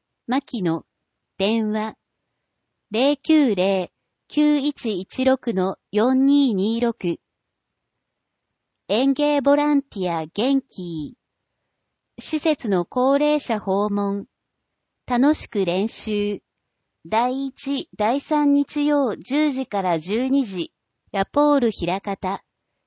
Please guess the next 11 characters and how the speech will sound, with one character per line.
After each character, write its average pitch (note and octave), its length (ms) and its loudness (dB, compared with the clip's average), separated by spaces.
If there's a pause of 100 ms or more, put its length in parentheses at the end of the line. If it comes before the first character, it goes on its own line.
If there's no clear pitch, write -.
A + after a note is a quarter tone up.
(140)
年 B3 300 0
五 E3+ 120 -2
百 A3+ 300 -4
円。 F3 320 -2 (680)
小 C#4 160 2
森。 A3+ 400 0 (500)
電 G#3+ 320 -2
話。 G#3+ 240 -4 (880)
零 C4+ 260 0
九 D4+ 380 2
零 F#3 360 0